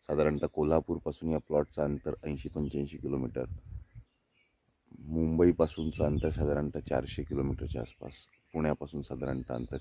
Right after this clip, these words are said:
चारशे किलोमीटरच्या आसपास असलेला असा प्लॉट आहे. रेल्वे स्टेशनपासून साधारणतः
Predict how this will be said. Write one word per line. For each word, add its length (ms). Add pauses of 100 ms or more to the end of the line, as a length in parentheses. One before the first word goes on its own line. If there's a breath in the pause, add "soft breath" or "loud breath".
चारशे 300
किलोमीटरच्या 560
आसपास 400 (560 loud breath)
असलेला 320
असा 200
प्लॉट 340
आहे. 220 (280)
रेल्वे 300
स्टेशनपासून 680
साधारणतः 760